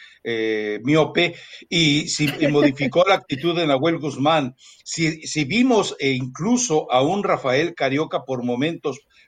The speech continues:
Speaker 1: por encima de lo que nos había venido ofreciendo en los últimos partidos, bueno, entonces yo creo que a Guiñac, eh, eh, a Guiñac yo siento que estaba aburrido del Tuca. Estaba aburrido con el Tuca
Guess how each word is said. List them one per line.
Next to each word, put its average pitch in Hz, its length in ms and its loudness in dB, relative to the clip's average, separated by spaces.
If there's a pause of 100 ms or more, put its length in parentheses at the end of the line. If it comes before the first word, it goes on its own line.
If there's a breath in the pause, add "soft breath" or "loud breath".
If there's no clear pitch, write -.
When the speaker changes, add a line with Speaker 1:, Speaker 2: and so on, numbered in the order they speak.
Speaker 1:
por 151 200 4
encima 170 560 0
de 143 100 0
lo 131 120 -2
que 135 100 -2
nos 123 140 -4
había 143 140 2
venido 165 300 0
ofreciendo 147 440 -4
en 143 40 -2
los 120 120 -8
últimos 143 360 -6
partidos, 135 560 -4 (320 loud breath)
bueno, 165 300 2
entonces 160 480 0
yo 180 100 0
creo 185 160 0
que 190 280 0 (200)
a 131 80 2
Guiñac, 127 540 2 (400)
eh, 104 760 -8
eh, - 380 -18 (320 loud breath)
a - 120 2 (100)
Guiñac 185 420 2
yo 233 140 4
siento 240 340 2
que 180 80 -6
estaba 196 300 2
aburrido 160 720 0
del 120 240 -6
Tuca. - 400 -10 (160)
Estaba 180 400 0
aburrido 180 760 0
con 139 180 -4
el 127 180 -4
Tuca 214 400 -2